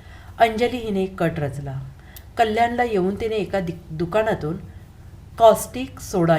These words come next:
घेतला. ज्या दुकानातून सोडा खरेदी केला होता, त्याचे सीसीटीव्ही फुटेज हाती लागले.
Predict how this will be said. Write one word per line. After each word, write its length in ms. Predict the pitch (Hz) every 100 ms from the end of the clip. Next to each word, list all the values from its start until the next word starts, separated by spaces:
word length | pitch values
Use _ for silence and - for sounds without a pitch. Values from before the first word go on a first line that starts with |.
| 156
घेतला. 380 | 135 135 135 135 - - - - - - 170
ज्या 120 | 214
दुकानातून 580 | 185 180 208 220 254 269
सोडा 260 | 226 175 165
खरेदी 280 | 170 147 143
केला 280 | 143 147 139
होता, 320 | 143 175 226 - - - - -
त्याचे 360 | 202 - 220
सीसीटीव्ही 600 | 220 214 170 170 165 175
फुटेज 420 | 214 156 143 147 143
हाती 280 | 135 143
लागले. 380 | 82 78 - -